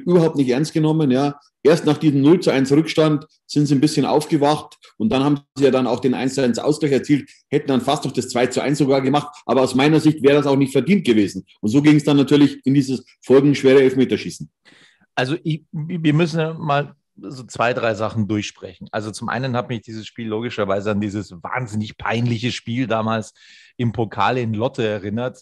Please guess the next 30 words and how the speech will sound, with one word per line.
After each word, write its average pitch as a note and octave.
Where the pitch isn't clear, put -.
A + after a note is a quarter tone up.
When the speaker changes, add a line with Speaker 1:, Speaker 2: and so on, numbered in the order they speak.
Speaker 2:
Ähm, A2
das A#2
ist, -
glaub B2
ich, -
äh, C3+
vergleichbar B2+
gewesen A#2+
zu A#2+
damaliger A2+
Zeit, A#2+
zu -
damaligen A#2
Verhältnissen. B2+
Auch A2
das A#2+
war A2+
in A2
der A2+
Provinz. A#2+
Ich A2
war G#2+
damals A2
dabei, G#2+
hab A2+
vor A2+
einem, A2+
einem A2
Stall B2
geparkt, -